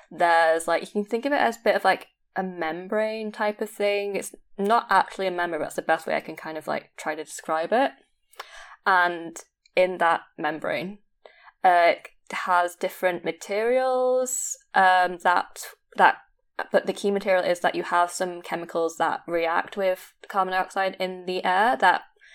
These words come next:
basically will make that carbon dioxide bond to it to form another chemical.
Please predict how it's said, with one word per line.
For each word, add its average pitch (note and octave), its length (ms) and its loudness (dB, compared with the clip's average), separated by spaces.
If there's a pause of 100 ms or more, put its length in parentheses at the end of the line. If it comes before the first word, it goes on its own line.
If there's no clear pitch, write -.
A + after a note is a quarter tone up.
(180)
basically F3+ 380 -2
will E3+ 380 0
make E3+ 340 -4
that - 140 -4
carbon D#3+ 180 -6
dioxide D#3+ 340 -6
bond D#3+ 300 -6
to G3+ 180 -4
it A3 140 2
to F#3+ 80 -14
form E3 200 -2
another D#3 200 -8
chemical. - 560 -8